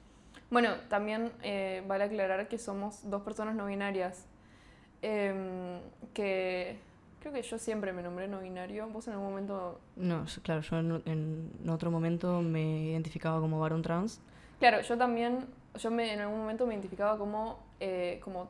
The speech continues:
Speaker 1: transmasculinidad no binaria.
Speaker 2: Claro.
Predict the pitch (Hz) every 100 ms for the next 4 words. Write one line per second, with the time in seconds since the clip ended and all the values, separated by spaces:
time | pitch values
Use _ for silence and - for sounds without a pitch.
0 | - 208 208 214 214 - - 208 196 185
1 | 190 196 214 247 - - - - 196 185
2 | 175 170 170 175 - - - 165